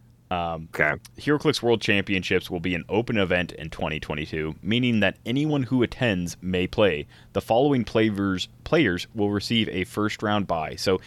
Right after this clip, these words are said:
Speaker 1: literally anyone that is at the venue gets to play,
Speaker 2: Right.
Speaker 1: uh,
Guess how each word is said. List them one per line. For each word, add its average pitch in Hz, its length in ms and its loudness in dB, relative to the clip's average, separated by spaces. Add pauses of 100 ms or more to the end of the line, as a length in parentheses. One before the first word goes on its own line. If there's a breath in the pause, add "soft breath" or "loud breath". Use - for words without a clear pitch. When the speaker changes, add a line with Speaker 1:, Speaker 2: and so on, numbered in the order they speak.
(220 loud breath)
Speaker 1:
literally 139 480 2
anyone 113 640 0
that 92 160 2
is 90 200 -4
at 98 280 -4
the 104 80 -4
venue 90 560 -2
gets 87 220 -4
to 85 100 -8
play, 78 460 -6 (420 soft breath)
Speaker 2:
Right. 82 100 0
Speaker 1:
uh, 82 260 2